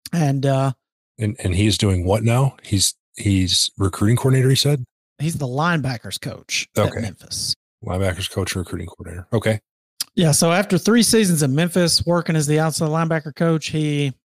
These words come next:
Speaker 1: reunites with the guy he was under at Alabama, Kirby Smart, uh, when he was there as a G A in twenty fifteen. So he goes and, uh, takes the outside linebacker job at Georgia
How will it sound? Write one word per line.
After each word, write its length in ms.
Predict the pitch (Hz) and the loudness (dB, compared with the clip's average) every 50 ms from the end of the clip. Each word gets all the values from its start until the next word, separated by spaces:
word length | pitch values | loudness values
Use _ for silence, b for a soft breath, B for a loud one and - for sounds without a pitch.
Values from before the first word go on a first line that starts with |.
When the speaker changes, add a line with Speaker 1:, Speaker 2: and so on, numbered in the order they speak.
| _ _ _ _ _ _ | _ _ _ _ _ _
Speaker 1:
reunites 680 | 143 139 151 147 147 143 139 135 135 139 143 - - 147 | -2 -2 0 2 2 0 2 2 0 0 0 -2 -2 -2
with 160 | 147 139 120 | -2 0 0
the 100 | 127 127 | -2 -2
guy 380 | 123 135 131 127 127 139 147 | -2 -2 -2 0 -2 -2 -2
he 140 | 139 135 143 | -2 -2 -2
was 200 | 139 131 131 120 | -2 -2 -2 -2
under 420 | 131 127 131 131 135 131 135 139 143 | -2 -2 0 0 0 0 0 0 0
at 120 | 139 139 | 0 0
Alabama, 680 | 151 151 151 147 135 143 170 202 185 151 151 170 180 - | 0 0 0 0 2 2 2 2 2 2 2 0 0 -2
Kirby 240 | - - 147 143 139 | -4 -6 -4 -2 -2
Smart, 420 | 117 - - 175 214 190 107 - - _ _ _ _ _ _ _ _ _ _ | -4 -2 0 0 0 0 0 -4 -8 _ _ _ _ _ _ _ _ _ _
uh, 180 | 151 131 123 120 | -8 -6 -4 -4
when 140 | 117 131 | -2 -2
he 40 | 135 | -2
was 140 | 127 127 127 | -2 -2 0
there 160 | 135 127 127 | 0 0 0
as 100 | 127 123 | 0 -2
a 60 | 131 | -2
G 220 | 117 120 131 139 147 | -4 -2 0 2 2
A 120 | 156 160 160 | 2 2 2
in 180 | 131 117 113 - | 0 -2 -6 -8
twenty 220 | - - 143 131 | -6 -4 -4 -2
fifteen. 380 | - 180 160 - 139 113 107 113 | 0 -2 -2 -2 -8 -12 -12 -8
So 380 | - - 180 170 160 156 147 - _ _ _ _ _ _ _ _ _ _ _ _ | -4 0 2 2 2 2 0 -2 _ _ _ _ _ _ _ _ _ _ _ _
he 260 | - 143 160 170 170 - _ - | -4 -4 -4 -4 -6 -12 _ -2
goes 400 | - 175 170 175 180 175 160 - | 2 2 4 4 4 2 2 0
and, 320 | 156 143 139 135 135 131 - _ _ _ _ _ _ _ _ _ _ _ _ - | 0 0 0 0 -2 -4 -6 _ _ _ _ _ _ _ _ _ _ _ _ -4
uh, 260 | 156 135 131 131 127 | -2 -2 0 0 -2
takes 300 | - - 160 170 160 - | 0 0 0 0 0 -2
the 280 | - 156 147 139 180 202 | -2 0 0 0 0 0
outside 340 | 196 202 196 - 190 185 180 | -2 -2 0 0 0 0 2
linebacker 400 | 190 190 185 185 190 180 - 175 | 2 0 2 2 0 -2 -2 -2
job 460 | 165 185 190 190 190 190 190 180 175 _ _ - | 0 2 2 2 2 2 0 -2 -4 _ _ -4
at 220 | 170 160 160 156 | -4 -4 -4 -2
Georgia 720 | 139 160 180 190 196 185 170 190 190 185 180 175 165 156 | 0 2 4 4 2 2 2 2 2 2 2 2 0 -4